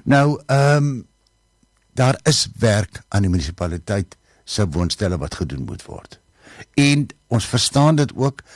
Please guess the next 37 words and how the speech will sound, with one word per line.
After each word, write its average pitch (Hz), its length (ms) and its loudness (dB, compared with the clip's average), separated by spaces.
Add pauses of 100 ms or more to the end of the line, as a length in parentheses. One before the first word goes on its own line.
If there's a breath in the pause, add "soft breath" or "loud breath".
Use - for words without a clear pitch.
(220 loud breath)
dat 110 240 0
in 117 120 2
baie 104 240 2
gevalle 120 500 0
is 113 120 -4
die 110 200 0
huurder, 127 380 2 (240 loud breath)
"Man, 175 180 -2
as 180 100 -2
die 185 80 0
gloeilampie 165 560 2
gaan, 143 320 0 (200 soft breath)
ek - 100 -4
gaan 147 160 -4
koop 123 200 -8
gou 143 180 0
een 117 160 2
en 110 120 2
ek 101 100 -2
sit 107 140 -2
dit 90 180 -4
in." - 100 -16 (380 soft breath)
Maar 123 180 2
b-, 131 220 -2
baie 170 240 4
van 202 120 -4
die 196 80 2
mense 127 320 2
in 120 60 -2
die 113 80 2
munisipale 117 580 2
woonstelle 101 600 -2 (280 loud breath)
het 101 260 0
nie 160 160 2
daai 107 360 0
ekstra 107 460 -2
geld - 600 -6